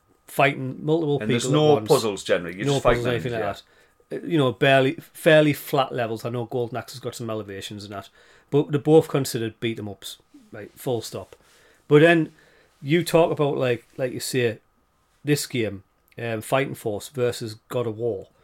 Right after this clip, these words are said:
Speaker 2: Yeah.
Speaker 1: It, for me, God of War's, it doesn't feel like a beat 'em up as such.
Speaker 2: No, I know what you
Speaker 1: Um,
Speaker 2: mean. I know.
Speaker 1: It's, for me, the, um, the newer God of War, like, this generation of God of War and last gen, feels more like a beat 'em up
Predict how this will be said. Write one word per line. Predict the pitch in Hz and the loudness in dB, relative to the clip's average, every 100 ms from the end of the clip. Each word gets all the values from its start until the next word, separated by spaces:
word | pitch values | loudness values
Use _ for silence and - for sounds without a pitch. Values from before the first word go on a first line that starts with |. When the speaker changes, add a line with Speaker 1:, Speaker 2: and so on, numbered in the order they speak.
| _ | _
Speaker 2:
Yeah. | 78 69 _ | -16 -16 _
Speaker 1:
It, | 139 147 _ _ - | -6 -6 _ _ -18
for | - 151 | -2 2
me, | 156 170 | 4 2
God | 156 160 | 4 4
of | 151 | 4
War's, | 123 131 175 160 - - - - _ _ - | 4 4 4 2 -4 -10 -14 -18 _ _ -10
it | 127 - | -6 0
doesn't | 160 151 | 2 2
feel | - 147 143 | 2 4 4
like | 127 | 2
a | 123 | -4
beat | - 135 139 | -4 -4 -2
'em | 127 | -6
up | 139 | -6
as | 156 | -10
such. | - 180 185 - - _ _ _ | -8 -8 -8 -14 -20 _ _ _
Speaker 2:
No, | 113 113 | 0 2
I | 120 | 4
know | 131 | 2
what | 117 | 0
you | 101 | -4
Speaker 1:
Um, | |
Speaker 2:
mean. | 90 80 - | -10 -12 -10
I | |
know. | 92 90 - _ _ _ _ | -6 -8 -10 _ _ _ _
Speaker 1:
It's, | 131 - - _ _ | -8 -8 -14 _ _
for | - 156 | 0 4
me, | 208 170 131 143 | 6 4 0 -2
the, | 135 143 | 2 4
um, | 143 139 117 107 _ | 4 2 -2 -8 _
the | 135 127 | -4 -2
newer | 131 180 175 | 2 4 4
God | - 123 | 4 0
of | 110 | 0
War, | 101 107 - - | -4 -6 -6 -10
like, | 117 120 | -10 -8
this | 135 143 - | -6 -8 -2
generation | 143 127 117 110 - | 0 0 -2 -4 -6
of | 110 - | -10 -8
God | 113 | -8
of | 107 | -8
War | 95 101 - | -8 -10 -10
and | 104 107 101 | -12 -12 -10
last | 98 - | -10 -10
gen, | 107 98 110 _ _ _ | -12 -14 -16 _ _ _
feels | - 147 139 120 | 2 4 4 4
more | 127 127 | 2 2
like | 117 | 0
a | - | -6
beat | 135 160 | -6 -6
'em | 110 | -8
up | 101 | -12